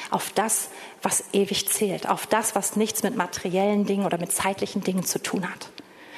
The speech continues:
Und auch da, wir strecken uns danach aus, ihr Lieben. Und ich bringe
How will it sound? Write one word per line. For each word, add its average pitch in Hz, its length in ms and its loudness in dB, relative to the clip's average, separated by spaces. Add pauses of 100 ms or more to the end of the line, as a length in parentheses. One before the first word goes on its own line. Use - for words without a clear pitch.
(140)
Und 226 80 4
auch 214 140 0
da, 233 280 2
wir 208 80 2
strecken - 460 0
uns 233 180 2
danach 202 400 0
aus, 214 280 4
ihr 190 100 2
Lieben. 180 240 0 (720)
Und 214 80 4
ich 220 160 2
bringe 269 340 6